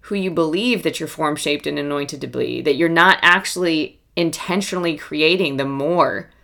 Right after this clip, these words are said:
in your life that you know is out there for you and that you are an active participant in creating, right? God wants to co-create with you. If you realize that, that is not a place to be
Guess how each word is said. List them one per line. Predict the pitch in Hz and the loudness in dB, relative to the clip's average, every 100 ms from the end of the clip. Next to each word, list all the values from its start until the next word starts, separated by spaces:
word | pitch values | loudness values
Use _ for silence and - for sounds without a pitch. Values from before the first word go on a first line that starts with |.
| _ _ - | _ _ -4
in | 156 | 0
your | 151 147 | 2 4
life | 135 123 - | 4 2 -2
that | 143 | -4
you | 160 | -2
know | 151 151 165 | 2 2 2
is | 156 | 2
out | 139 143 - | 2 2 2
there | 151 | -2
for | 151 143 | -2 -4
you | 135 139 | -2 -2
and | |
that | 143 | -2
you | 165 156 | -2 0
are | |
an | 151 - | -2 0
active | 151 156 - 165 - | 2 2 0 -8 -8
participant | - 156 165 - 165 151 - | -10 -4 -4 -4 -4 -4 -4
in | 147 | -6
creating, | - 143 143 160 165 143 | -8 -4 0 2 0 -2
right? | 139 151 156 | 2 2 2
God | 156 156 180 | 4 4 4
wants | 185 190 | 0 -4
to | - | -4
co-create | 175 175 160 165 165 - | -4 -4 -4 -4 -2 -4
with | 143 151 196 - | -2 -2 -2 -4
you. | 160 147 123 - - - - - _ | 0 0 0 -4 -8 -16 -20 -20 _
If | - | -2
you | 196 | 0
realize | 170 196 240 226 175 160 | 2 4 4 6 6 4
that, | 151 131 - - _ _ | 0 0 -2 -6 _ _
that | - 175 | -2 0
is | 175 | 0
not | 185 208 - | 4 4 2
a | 190 | -2
place | - 175 196 | -2 -2 -2
to | - | -4
be | 170 165 165 160 165 | -4 -4 -2 -4 -6